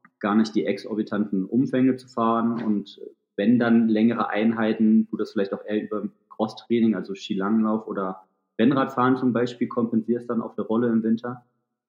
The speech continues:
Aber natürlich, ähm, sind die Tempoeinheiten im Flachen, aber eben auch, ähm, sagen wir, hochintensive Belastungen am Berg schon relativ wichtig.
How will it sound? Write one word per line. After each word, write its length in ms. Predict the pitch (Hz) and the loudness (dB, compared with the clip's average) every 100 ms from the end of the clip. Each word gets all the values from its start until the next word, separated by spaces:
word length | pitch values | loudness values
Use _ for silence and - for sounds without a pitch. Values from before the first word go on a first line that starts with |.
| _ | _
Aber 180 | 113 107 | -2 2
natürlich, 540 | 110 110 139 147 - 117 | 2 4 2 4 2 2
ähm, 240 | 107 110 | 2 2
sind 260 | 110 107 104 | 4 2 2
die 120 | 104 | 0
Tempoeinheiten 760 | - 117 123 113 110 110 117 113 | 2 2 4 2 2 0 2 2
im 160 | 98 | 0
Flachen, 480 | - 95 - 151 143 | -2 -2 -2 -2 -4
aber 280 | 113 113 107 | -2 -2 0
eben 200 | 113 113 | 2 2
auch, 380 | 104 113 113 - | 2 -2 -2 -6
ähm, 240 | 104 101 110 | -4 -2 -2
sagen 200 | 104 104 | -2 0
wir, 80 | 107 | 0
hochintensive 720 | 120 113 110 113 107 107 101 | 0 0 0 -2 0 -2 -2
Belastungen 560 | 101 98 104 113 107 104 | -2 -2 -4 -4 -2 0
am 200 | 90 87 | -2 -2
Berg 260 | 95 127 | -2 -4
schon 260 | - 120 117 | -4 -2 -2
relativ 460 | 107 101 98 107 - | 0 -4 -4 -6 -4
wichtig. 420 | 127 - 214 | -4 -4 -6